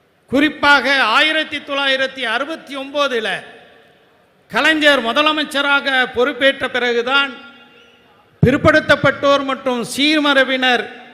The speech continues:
என்ற துறையே தமிழகத்திலே ஏற்படுத்தப்பட்டது. ஆயிரத்தி தொள்ளாயிரத்தி எண்பத்தி ஒன்பதிலே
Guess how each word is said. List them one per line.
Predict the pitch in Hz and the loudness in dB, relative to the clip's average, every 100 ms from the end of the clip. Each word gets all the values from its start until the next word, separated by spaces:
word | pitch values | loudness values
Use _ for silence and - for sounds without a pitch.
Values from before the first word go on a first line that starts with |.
| - - _ - | -20 -20 _ -2
என்ற | 220 269 254 240 | 0 2 0 -2
துறையே | - 220 277 285 285 311 302 | -2 0 2 0 0 -2 -4
தமிழகத்திலே | 240 254 277 262 262 254 269 262 269 | -4 -2 0 -2 -4 -2 0 0 0
ஏற்படுத்தப்பட்டது. | - 262 233 233 - 202 180 147 127 - - _ _ _ _ _ _ _ _ _ _ | 0 -4 -4 -4 -4 -6 -8 -10 -16 -20 -20 _ _ _ _ _ _ _ _ _ _
ஆயிரத்தி | - 156 294 339 330 330 | -4 2 4 4 2 -2
தொள்ளாயிரத்தி | 302 302 294 277 269 262 240 | -6 0 2 0 -2 -6 -6
எண்பத்தி | 254 311 - 294 | -4 -4 -4 -6
ஒன்பதிலே | 285 285 269 262 254 240 | -6 -4 -4 -2 -2 -2